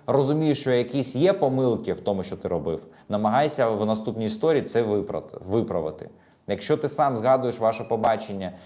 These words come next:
і ти наче навіть не можеш згадати якісь свої помилки, а вона злилась, ну нічого страшного.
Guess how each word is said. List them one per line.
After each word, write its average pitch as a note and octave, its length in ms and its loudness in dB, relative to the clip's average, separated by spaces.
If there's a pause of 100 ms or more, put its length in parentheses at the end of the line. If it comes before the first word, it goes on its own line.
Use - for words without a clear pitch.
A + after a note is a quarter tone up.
(180)
і G2+ 80 -10
ти A#2+ 180 -2
наче A#2+ 300 -2
навіть A#2 260 -2
не B2 80 0
можеш A#2+ 240 2
згадати A2 460 2
якісь G#2+ 240 -4
свої A2 180 0
помилки, A2+ 600 -2 (520)
а G#2+ 100 4
вона A2+ 220 4
злилась, F#2+ 600 2
ну F#3 120 0
нічого D#4 320 -2
страшного. C3+ 560 -6